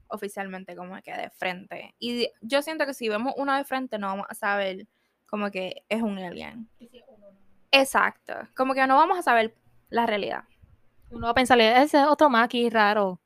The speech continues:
Speaker 2: que
Speaker 1: Ajá.
Speaker 2: tiene a lo mejor un, una cara parecida a un alien", pero, "Ay, ese es otro normal, igual que uno".
Speaker 1: Sí, y yo también siento que no solo los aliens son como que terrestres. Yo también siento que ahí puede que exista algún tipo de alien que sean, like, acuáticos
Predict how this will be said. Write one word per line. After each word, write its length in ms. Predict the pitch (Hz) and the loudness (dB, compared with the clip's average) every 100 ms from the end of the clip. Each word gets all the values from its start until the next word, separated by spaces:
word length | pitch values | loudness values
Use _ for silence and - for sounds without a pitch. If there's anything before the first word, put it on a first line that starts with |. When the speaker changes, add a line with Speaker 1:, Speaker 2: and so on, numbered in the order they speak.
| _ _ | _ _
Speaker 2:
que 60 | 220 | -4
Speaker 1:
Ajá. 60 | 214 | 0
Speaker 2:
tiene 240 | 214 247 | 2 4
a 80 | 247 | 6
lo 20 | 254 | 6
mejor 240 | 247 240 | 4 2
un, 540 | 233 233 233 226 214 - _ _ | -4 -6 -8 -8 -10 -14 _ _
una 200 | 226 233 | -2 0
cara 200 | 233 233 | 4 4
parecida 680 | 226 220 - 226 233 214 208 | 4 0 -2 -4 -2 -2 -2
a 60 | 208 | -2
un 240 | 214 220 | -4 -6
alien", 220 | 233 233 | -6 -6
pero, 280 | - 208 196 262 | -4 -4 -4 -4
"Ay, 180 | 320 | -4
ese 140 | 311 330 | -4 -2
es 60 | |
otro 240 | 320 311 320 | -2 -2 -4
normal, 320 | 302 254 240 | -4 -6 -4
igual 180 | 240 214 | -6 -6
que 140 | 220 | -10
uno". 140 | 190 175 _ _ _ _ | -12 -14 _ _ _ _
Speaker 1:
Sí, 220 | 240 208 | -10 -6
y 80 | 254 | -4
yo 80 | 277 | -4
también 240 | 359 453 | -4 -6
siento 460 | - 320 330 294 233 | -4 -4 -4 -2 -2
que 160 | 226 | -2
no 240 | 226 226 233 | -2 -2 -2
solo 240 | 294 302 | -2 -2
los 120 | 302 - | -2 -2
aliens 580 | 269 269 254 254 - _ _ _ _ | -4 -4 -8 -10 -16 _ _ _ _
son 280 | - 247 240 | -6 -4 -2
como 200 | 240 247 | -2 -4
que 80 | 233 | -4
terrestres. 600 | 220 208 208 - - 226 | -6 -8 -12 -14 -18 -8
Yo 140 | 262 269 | -2 -2
también 240 | 262 302 | -2 -4
siento 260 | 320 302 277 | -6 -6 -4
que 80 | |
ahí 200 | 226 226 | -2 -4
puede 360 | 233 226 226 247 | -2 0 0 -2
que 100 | 294 | -8
exista 420 | 285 277 269 262 | -12 -14 -8 -6
algún 260 | 240 220 220 | -6 -6 -8
tipo 180 | 233 240 | -8 -6
de 220 | 240 240 | -4 -4
alien 420 | 240 226 208 - - | -6 -6 -8 -12 -10
que 120 | 226 | -10
sean, 340 | 214 196 202 214 | -8 -8 -8 -8
like, 220 | 202 - | -10 -8
acuáticos 600 | 202 196 175 - - - | -10 -6 -8 -8 -14 -18